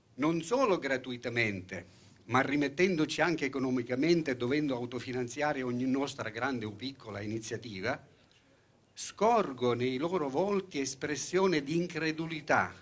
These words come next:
e di meraviglia, peraltro facilmente comprensibili, stante che nel contesto sociale materialista in cui viviamo,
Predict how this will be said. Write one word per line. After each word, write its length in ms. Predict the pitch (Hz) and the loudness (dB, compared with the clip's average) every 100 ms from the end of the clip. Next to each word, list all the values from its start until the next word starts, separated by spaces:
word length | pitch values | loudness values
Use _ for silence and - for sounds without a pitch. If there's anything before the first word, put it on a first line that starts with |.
| - | -14
e 160 | - 139 | -8 -4
di 140 | 135 | 2
meraviglia, 720 | 139 135 139 151 117 92 90 - _ _ _ - - _ | 4 4 2 2 0 -4 -10 -12 _ _ _ -20 -20 _
peraltro 500 | 117 127 156 156 131 | -2 0 0 0 -4
facilmente 640 | 120 117 117 120 147 127 | -2 -4 -2 0 2 2
comprensibili, 840 | 113 120 117 127 135 170 123 107 101 | -2 -2 -2 0 0 -2 -6 -8 -8
stante 520 | - 135 135 123 113 | -4 -2 0 -2 -6
che 120 | 101 | -6
nel 160 | 107 107 | -6 -8
contesto 520 | 110 110 139 135 110 | -10 -10 -8 -8 -6
sociale 460 | 101 95 120 123 113 | -6 -2 0 2 0
materialista 680 | 101 110 110 120 139 - 127 | -6 -8 -8 -4 -4 -4 -4
in 100 | 110 | -2
cui 200 | 143 131 | 0 0
viviamo, 680 | 120 123 131 120 127 190 | -2 -4 -2 0 0 -2